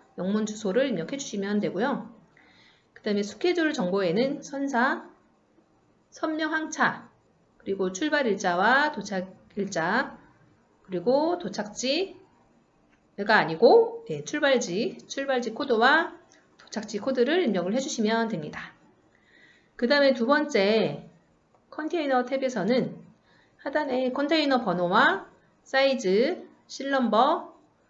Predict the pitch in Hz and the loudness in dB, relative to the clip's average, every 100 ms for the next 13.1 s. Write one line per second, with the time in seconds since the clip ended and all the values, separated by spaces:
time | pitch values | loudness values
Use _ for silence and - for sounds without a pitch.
0 | _ _ _ 185 180 233 302 302 269 - | _ _ _ -6 -4 -4 -4 -2 -4 -4
1 | 254 180 165 214 214 - - - _ _ | -6 -4 0 0 0 -4 -16 -20 _ _
2 | _ _ _ _ _ _ - 202 190 185 | _ _ _ _ _ _ -6 -2 2 2
3 | 214 269 311 240 170 170 247 - - - | 2 0 -2 -4 -2 0 0 -2 -10 -20
4 | _ - 170 156 165 277 285 285 202 190 | _ -6 -4 -4 -4 -4 -4 -2 0 0
5 | 190 185 147 220 262 - - - - _ | 0 -2 -2 0 0 -4 -16 -20 -20 _
6 | _ - 226 254 285 349 381 370 359 269 | _ -2 0 2 4 4 4 6 4 6
7 | 208 226 254 302 330 311 311 180 180 190 | 4 4 0 -2 -2 -2 -2 -2 -2 0
8 | 240 190 - - - _ _ - 302 311 | 0 0 -6 -16 -20 _ _ -12 -8 -2
9 | 277 254 285 254 196 247 247 190 190 247 | 2 2 2 2 2 2 0 0 2 2
10 | 208 196 202 165 147 233 170 - - - | 2 0 -2 -4 -2 0 -2 -6 -18 -10
11 | 180 170 185 175 170 196 247 214 180 170 | -2 0 2 0 -2 2 4 4 2 -2
12 | 196 196 180 151 160 147 175 233 170 - | -4 0 0 0 0 0 0 0 -2 -8